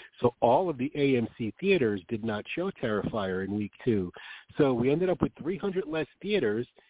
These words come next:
but we made more money. And that's when everyone was like, "Hold on here. This is fucking insane." And, uh, then week three, they super expanded us in week four, and we weren't even supposed to get to, like, a week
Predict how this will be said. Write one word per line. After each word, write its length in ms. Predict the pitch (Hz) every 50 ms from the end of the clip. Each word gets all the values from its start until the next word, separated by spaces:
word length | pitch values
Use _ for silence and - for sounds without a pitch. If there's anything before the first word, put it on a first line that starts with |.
| _ _ _ _ _ _ _ _ -
but 160 | 151 170 160
we 120 | 143 147
made 380 | 143 143 151 175 185 180 160 120
more 320 | 117 120 131 151 156 151
money. 500 | 147 139 143 180 202 175 117 92 87 _ _ _ _ _ _ _ _ _ _ _ _ _ _ _ _ _ _ _ _ _ _ _ _ _ _ -
And 200 | 123 123 117 107
that's 240 | - 147 160 180 - - - - -
when 220 | 143 139 127 135 -
everyone 440 | 151 139 127 143 139 120 123 123 120
was 100 | 117 110
like, 160 | 117 117 107 - -
"Hold 260 | - 135 127 127 123 120
on 240 | 113 113 113 104
here. 340 | 92 - - - - - - - - - - - - - _ -
This 140 | 131 135 - -
is 80 | 85 82 - - - - -
fucking 480 | - 127 - - 113 101 98 95 90 87 - - - -
insane." 460 | 135 123 113 104 95 90 85 85 85 - - - - - - - - _ _ -
And, 160 | 117 110 107
uh, 380 | 104 104 101 104 101 101 101 110 - -
then 260 | 120 123 123 117 113
week 220 | 113 127 127 - -
three, 380 | - 110 120 127 123 120 117 113
they 260 | 98 110 107 107 98 - _ _ _ - - - - -
super 360 | - 127 117 - 113 107 104
expanded 540 | 101 - - - - 107 107 104 101 98 98
us 320 | 101 101 101 101 101 95 - -
in 120 | 107 101
week 160 | 101 110 110 - - - -
four, 320 | - 117 113 113 110 107
and 100 | 104 110
we 80 | 127 156
weren't 280 | 180 202 202 180 147
even 160 | 127 113 107 101
supposed 220 | - 117 - -
to 80 | - 104
get 280 | 92 _ 120 113 117 -
to, 100 | - 107
like, 180 | 101 101 98 -
a 80 | 113
week 220 | 104 98 110 104